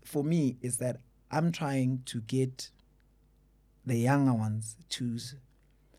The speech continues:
to understand what I understand now that I didn't understand at their age about the game,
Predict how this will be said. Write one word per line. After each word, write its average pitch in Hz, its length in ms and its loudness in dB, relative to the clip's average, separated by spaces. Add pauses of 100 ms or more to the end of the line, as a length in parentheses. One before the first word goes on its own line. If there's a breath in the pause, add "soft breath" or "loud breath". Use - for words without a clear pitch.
(120)
to - 240 -8
understand 131 800 2
what 127 260 -6
I 139 160 -2
understand 120 640 -4
now 120 420 -2
that 120 300 -6
I 131 120 -2
didn't 131 260 -2
understand 120 520 -2
at 120 100 -8
their 113 180 -8
age - 360 -4 (1700)
about 110 280 -6
the 107 80 -6
game, 113 420 -6